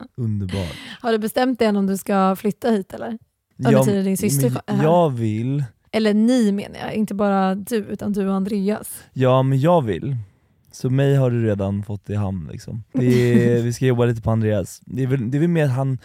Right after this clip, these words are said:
Speaker 1: har ett jobb där han måste vara på plats. Men det
Speaker 2: Ja,
Speaker 1: går ju
Speaker 2: det
Speaker 1: att
Speaker 2: är så.
Speaker 1: förhandla sig till.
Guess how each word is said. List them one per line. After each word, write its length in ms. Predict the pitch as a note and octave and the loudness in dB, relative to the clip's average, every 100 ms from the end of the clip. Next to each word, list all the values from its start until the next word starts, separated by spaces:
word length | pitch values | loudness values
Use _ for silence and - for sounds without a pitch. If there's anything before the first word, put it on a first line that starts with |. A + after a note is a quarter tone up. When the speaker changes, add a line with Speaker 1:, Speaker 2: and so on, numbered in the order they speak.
| - _ | -16 _
Speaker 1:
har 180 | C#3 | 0
ett 200 | C3 B2 | 0 0
jobb 300 | C3 D3+ A#2+ | 0 0 0
där 80 | A#2 | 0
han 120 | A#2 | 0
måste 260 | A#2 A2+ A2 | 0 -2 -2
vara 100 | G#2+ | -4
på 120 | A#2 | -4
plats. 680 | - F2 - - - - - _ _ _ _ _ | -4 -6 -8 -18 -16 -16 -18 _ _ _ _ _
Men 180 | - A#2+ | -4 0
det 140 | B2+ B2+ | 2 2
Speaker 2:
Ja, 100 | B2 | 2
Speaker 1:
går 120 | A#2 A2+ | 2 2
ju 60 | |
Speaker 2:
det 60 | G#2+ | 0
Speaker 1:
att 60 | A2+ | 0
Speaker 2:
är 80 | G#2+ | 0
så. 60 | |
Speaker 1:
förhandla 220 | G#2+ G2 | 0 -2
sig 180 | G2 - | -4 -10
till. 280 | - A#1 C3 | -12 -12 -12